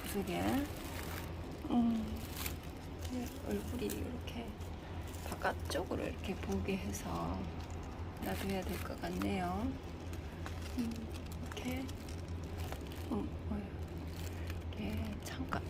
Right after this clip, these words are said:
창틀이라서 늘 마음이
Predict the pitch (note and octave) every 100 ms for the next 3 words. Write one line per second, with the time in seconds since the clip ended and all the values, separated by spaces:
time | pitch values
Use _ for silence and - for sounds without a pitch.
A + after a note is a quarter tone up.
0 | - - C4 C4 C#4 C#4+ - C#4 C4 B3
1 | G#3+ F#3+ F#3+ G3 - - - - - -
2 | - - - - A#3+ A#3+ A#3 F#3+ F3 G3
3 | A#3 G3+ G#3 G3+